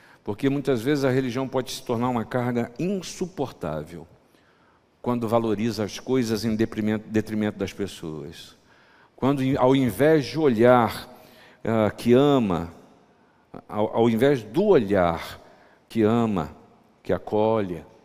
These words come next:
que abraça, que perdoa, prefere a condenação, o julgamento e a exclusão. Quando muitas vezes privilegia determinados pecados como imperdoáveis,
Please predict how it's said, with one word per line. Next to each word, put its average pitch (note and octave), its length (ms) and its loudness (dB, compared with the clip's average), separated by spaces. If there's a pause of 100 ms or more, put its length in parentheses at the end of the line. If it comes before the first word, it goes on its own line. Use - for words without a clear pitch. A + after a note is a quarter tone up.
(240)
que - 100 -6
abraça, F#2 840 -2 (380)
que - 100 -8
perdoa, F2+ 800 -4 (520)
prefere A#2 420 2
a G#2+ 60 0
condenação, A#2+ 1200 -4 (340)
o G2+ 120 -6
julgamento G#2+ 960 -4
e G#2+ 60 0
a G#2 40 2
exclusão. E2 720 -10 (880)
Quando A2+ 280 -6
muitas A#2+ 380 -2
vezes A#2+ 340 -2
privilegia A2+ 800 -2
determinados G#2 720 -4
pecados A#2 600 -2
como A#2+ 260 -4
imperdoáveis, F#2+ 1200 -6